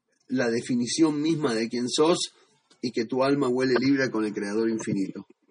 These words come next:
Y por eso es tan valiosa la itkafia, porque si nunca probás el control, el, el self-control, como se dice, el control del, del yo mismo,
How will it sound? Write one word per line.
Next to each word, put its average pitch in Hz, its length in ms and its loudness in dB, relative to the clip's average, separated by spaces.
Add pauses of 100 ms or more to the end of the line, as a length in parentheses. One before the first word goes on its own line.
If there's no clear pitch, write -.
(680)
Y 127 60 0
por 160 180 6
eso 170 160 2
es 131 140 -10
tan 135 240 2
valiosa 123 440 0
la 107 80 0
itkafia, 107 640 0 (460)
porque 117 240 -2
si 147 140 0
nunca 175 420 2
probás 131 420 4
el 120 160 0
control, 135 680 2 (920)
el, 113 180 -2
el 110 160 0
self-control, 135 720 0
como 127 160 -2
se 120 140 -4
dice, 113 60 -2
el 110 40 -4
control 123 460 0
del, 104 340 -4
del 110 240 0
yo 127 120 0
mismo, 147 600 4